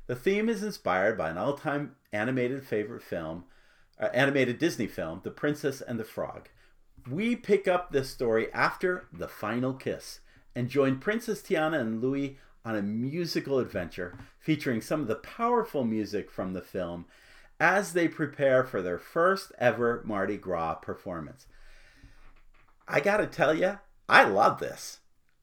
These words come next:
I think this is solid. I think it's so much better to play a new story than to just simply repeat the previous one. I hope that we haven't, uh, lost our fa-,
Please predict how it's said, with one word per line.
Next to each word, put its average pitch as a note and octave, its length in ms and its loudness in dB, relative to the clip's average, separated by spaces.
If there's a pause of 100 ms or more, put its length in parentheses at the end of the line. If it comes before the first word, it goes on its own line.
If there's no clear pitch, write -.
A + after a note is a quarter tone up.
(120)
I G3+ 160 4
think G3 260 0
this F3 380 -4 (120)
is C3 340 4
solid. B2 720 0 (280)
I D3+ 120 4
think F#3 320 -4
it's C3 200 0
so G3+ 400 0
much F#3+ 340 0
better C3+ 260 4
to C3 160 -8
play C3 300 2
a A#2 60 2
new B2+ 340 0
story A#2+ 460 2
than A2 260 -2
to G#2 120 -18
just - 260 -10
simply A2+ 340 -4
repeat G2+ 420 -8
the G#2 80 -4
previous G#2 720 -4 (480)
one. D2 300 -8 (480)
I G#2+ 200 6
hope C4+ 580 6 (380)
that A#2+ 240 2
we A#2+ 160 -4
haven't, E3+ 680 -2 (400)
uh, A2 220 4
lost C3 320 4
our B2 160 8
fa-, - 300 0